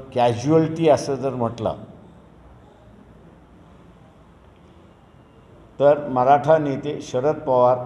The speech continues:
कॅज्युअल्टी आहेत, असं मी त्या ठिकाणी मानतो. त्यांनी आत्तापर्यंत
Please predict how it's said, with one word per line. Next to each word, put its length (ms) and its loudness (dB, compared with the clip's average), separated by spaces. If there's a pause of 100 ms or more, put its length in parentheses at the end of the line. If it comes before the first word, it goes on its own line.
(760)
कॅज्युअल्टी 680 -2
आहेत, 320 -2
असं 220 -6
मी 100 -8
त्या 140 -4
ठिकाणी 440 -6
मानतो. 440 -6 (2500)
त्यांनी 260 0
आत्तापर्यंत 840 2